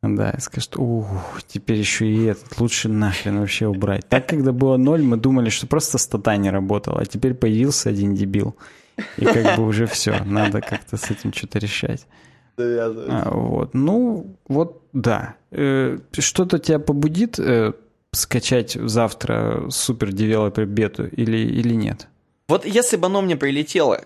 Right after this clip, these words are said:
Speaker 2: как, э, тестировщику Apple, а, типа, я же в программе, вот если бы оно мне прилетело
Speaker 1: Подожди, а в какой ты программе?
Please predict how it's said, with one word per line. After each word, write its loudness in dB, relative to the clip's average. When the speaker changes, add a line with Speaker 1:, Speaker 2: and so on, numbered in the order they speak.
Speaker 2:
как, 2
э, 4
тестировщику 0
Apple, 0
а, 0
типа, -4
я 4
же -2
в -20
программе, 0
вот 6
если 2
бы -2
оно 2
мне 2
прилетело 2
Speaker 1:
Подожди, 4
а 2
в -8
какой 2
ты -6
программе? -6